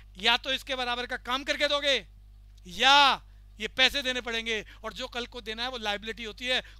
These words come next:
खबरदार असेट्स लिख के दो। पूरा क्वेश्चन सिर्फ इस एक शब्द से जीरो हो सकता है। दिव्यांश, आपको ये बात समझ में आ गई?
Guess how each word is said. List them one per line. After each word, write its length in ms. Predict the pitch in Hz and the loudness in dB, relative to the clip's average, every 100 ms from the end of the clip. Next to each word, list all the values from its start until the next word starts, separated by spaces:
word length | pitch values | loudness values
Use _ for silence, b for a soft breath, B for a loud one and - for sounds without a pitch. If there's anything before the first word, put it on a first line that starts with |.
| - | -16
खबरदार 580 | - 220 262 240 294 277 | -10 -6 -4 0 0 0
असेट्स 340 | 233 247 - | -4 -8 -8
लिख 120 | 226 | -14
के 120 | - 208 | -14 -18
दो। 100 | 190 - - - - - - - - - 226 | -18 -20 -20 -20 -20 -20 -20 -20 -20 -20 -12
पूरा 260 | 254 277 | 0 0
क्वेश्चन 560 | - 247 226 277 254 196 B - | 0 -6 -4 -2 -2 -4 B -14
सिर्फ 260 | 240 247 247 | -4 -2 -2
इस 160 | - | -2
एक 200 | 277 285 | 2 2
शब्द 280 | - 262 226 | 2 -6 -6
से 120 | 226 | -8
जीरो 240 | 202 220 214 | -8 -10 -10
हो 60 | |
सकता 280 | - - 240 | -14 -16 -16
है। 120 | 196 - B B - | -16 -16 B B -8
दिव्यांश, 420 | 220 240 262 262 | 0 2 2 0
आपको 200 | 262 277 | -4 -6
ये 40 | |
बात 200 | 254 233 | -4 -4
समझ 180 | 254 247 | -4 -8
में 100 | 240 | -6
आ 60 | 233 | -6
गई? 140 | 262 | -8